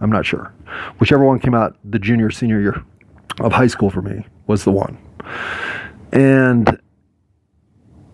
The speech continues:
I didn't see the movie because I spent the entire movie in the bathroom throwing up in the toilet,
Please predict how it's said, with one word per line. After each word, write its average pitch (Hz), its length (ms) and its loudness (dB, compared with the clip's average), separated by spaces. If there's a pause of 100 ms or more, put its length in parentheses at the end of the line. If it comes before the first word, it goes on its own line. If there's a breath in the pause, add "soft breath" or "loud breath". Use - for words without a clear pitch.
(460)
I 135 120 4
didn't 143 280 4
see 156 220 0
the 117 100 2
movie 98 240 0
because 104 280 -2
I 104 60 2
spent 110 240 -4
the 101 80 0
entire 95 500 2 (160)
movie 104 480 4 (100)
in 110 140 4
the 104 60 4
bathroom 95 380 2
throwing 101 300 0
up 98 120 -2
in 95 80 -2
the 92 100 -4 (280)
toilet, 101 380 4